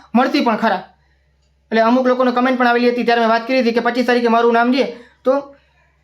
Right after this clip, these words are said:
તમારામાંથી કોઈ હશે તો આપણે ત્યાં મળતી પણ ખરા. હું હોઈશ સવારના પોરમાં ત્યાં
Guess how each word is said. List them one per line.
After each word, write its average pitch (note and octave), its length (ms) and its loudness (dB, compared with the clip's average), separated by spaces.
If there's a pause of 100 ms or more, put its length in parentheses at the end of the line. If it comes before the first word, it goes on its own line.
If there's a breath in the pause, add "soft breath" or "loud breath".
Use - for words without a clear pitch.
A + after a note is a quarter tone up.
(300 soft breath)
તમારામાંથી B3+ 400 0
કોઈ A#3+ 100 2
હશે C4 300 0
તો A3 100 -4
આપણે A3+ 200 0
ત્યાં A3+ 140 0
મળતી B3 220 0
પણ A#3 140 0
ખરા. A3 300 -2 (220)
હું A3+ 140 2
હોઈશ A#3 220 0
સવારના A3 320 0
પોરમાં G#3 300 -2
ત્યાં A3+ 240 -2